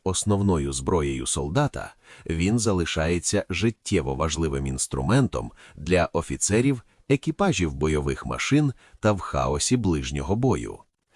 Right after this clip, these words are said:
Триваюча модернізація демонструє рішучість України забезпечити своїх захисників найкращими інструментами, поєднуючи перевірену боєм класику з передовими технологіями.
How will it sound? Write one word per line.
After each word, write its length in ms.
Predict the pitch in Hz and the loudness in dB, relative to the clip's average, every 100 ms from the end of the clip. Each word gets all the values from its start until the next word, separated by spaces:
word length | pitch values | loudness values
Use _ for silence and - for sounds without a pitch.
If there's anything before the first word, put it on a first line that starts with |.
| - - | -20 -10
Триваюча 680 | - 87 78 85 80 73 78 | -2 0 2 2 2 0 -2
модернізація 1040 | 71 69 73 73 73 82 - - - 50 - - - | -2 -2 -2 -2 0 2 2 0 -4 -8 -12 -20 0
демонструє 800 | 87 123 135 - 156 160 151 - | 4 6 4 2 2 4 4 4
рішучість 760 | 110 123 - 131 - 64 - | 2 2 2 2 2 -2 -4
України 640 | 65 - 60 87 135 55 50 - - | -6 -8 -2 2 2 2 -6 -20 -8
забезпечити 840 | 85 123 135 147 - 190 165 160 | 2 4 4 2 0 0 2 2
своїх 400 | 147 131 131 127 | 2 2 2 2
захисників 840 | 90 104 - 101 90 82 147 143 - - - | 2 0 0 0 0 0 4 2 2 -14 0
найкращими 920 | 120 165 170 - 139 80 - 69 69 | 2 4 2 0 0 0 -2 -4 -4
інструментами, 1000 | - 69 - 117 131 95 60 60 50 50 - - - | -4 -6 -2 2 2 2 -2 -6 -8 -12 -16 -20 -4
поєднуючи 800 | - 92 90 73 80 73 - 76 | 0 2 2 2 0 0 -2 -2
перевірену 680 | - 92 90 85 87 73 73 | 0 2 2 2 2 0 -2
боєм 440 | 69 80 69 57 62 | 0 0 0 -2 -6
класику 720 | - 117 143 - - 50 - - - | 0 2 2 -4 -8 -12 -12 -20 -8
з 120 | - 110 | -6 -2
передовими 680 | 190 175 139 98 76 80 80 | 2 2 4 2 2 0 0
технологіями. 1000 | 71 - 95 104 71 53 50 50 50 | -4 -2 0 2 0 -6 -8 -10 -12